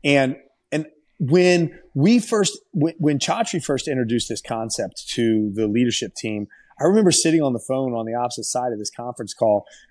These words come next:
and he's like, "I wanna, I wanna put a Muay Thai match on the card." And I was just like, "Who,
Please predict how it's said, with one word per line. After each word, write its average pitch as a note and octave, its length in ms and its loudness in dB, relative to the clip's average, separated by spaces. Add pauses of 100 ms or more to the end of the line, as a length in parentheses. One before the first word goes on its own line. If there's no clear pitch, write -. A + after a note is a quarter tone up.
and C3 140 0
he's C3 120 4
like, B2 200 2
"I - 20 -2
wanna, D3+ 240 0
I D#3 320 -6
wanna D#3+ 200 4
put E3 160 -2
a - 20 0
Muay B2+ 240 0
Thai B2+ 220 -2
match A2 420 -6
on A#2 160 -4
the G2+ 80 -8
card." G#2+ 500 2
And A#2 160 -8
I A#2+ 40 -4
was A#2 140 -4
just G#2 160 -8
like, G#2+ 160 -4 (1120)
"Who, A#3+ 360 -2